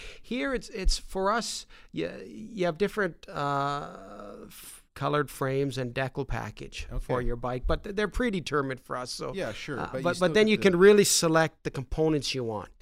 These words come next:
Speaker 1: So
Speaker 2: Yeah,
Speaker 1: first you'll go
Speaker 2: so
Speaker 1: through and
Speaker 2: cool.
Speaker 1: you'll select your frame, uh, you
Speaker 2: So
Speaker 1: know,
Speaker 2: just
Speaker 1: what
Speaker 2: to,
Speaker 1: color you
Speaker 2: just
Speaker 1: want.
Speaker 2: again, for the listeners, if
Speaker 1: Yep.
Speaker 2: you're, if you're listening to this or you're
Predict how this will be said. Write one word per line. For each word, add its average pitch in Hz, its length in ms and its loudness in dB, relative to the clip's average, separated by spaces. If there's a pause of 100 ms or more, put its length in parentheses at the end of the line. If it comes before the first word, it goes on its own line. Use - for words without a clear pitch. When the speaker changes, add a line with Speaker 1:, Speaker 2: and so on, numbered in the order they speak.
(140)
Speaker 1:
So - 140 -6
Speaker 2:
Yeah, - 80 -10
Speaker 1:
first 220 260 2
you'll 202 100 4
go 180 180 4
Speaker 2:
so 175 80 6
Speaker 1:
through 170 200 0
and 170 60 2
Speaker 2:
cool. 156 60 -2
Speaker 1:
you'll 151 100 0
select 147 400 -4
your 123 80 -10
frame, 226 400 -2 (640)
uh, 131 60 -8
you 131 60 -4
Speaker 2:
So 127 60 -4
Speaker 1:
know, 135 60 -2
Speaker 2:
just 135 60 0
Speaker 1:
what 135 80 0
Speaker 2:
to, 175 80 -4
Speaker 1:
color 151 160 6
you 156 140 6
Speaker 2:
just 180 180 4
Speaker 1:
want. - 120 -16
Speaker 2:
again, 135 260 -8
for 120 160 -12
the 110 80 -8
listeners, 110 420 -10
if - 80 -16
Speaker 1:
Yep. - 100 -8
Speaker 2:
you're, 107 180 -10
if - 140 -20
you're 107 120 -14
listening 127 260 -14
to 120 60 -12
this 107 120 -16
or 101 60 -14
you're 92 180 -14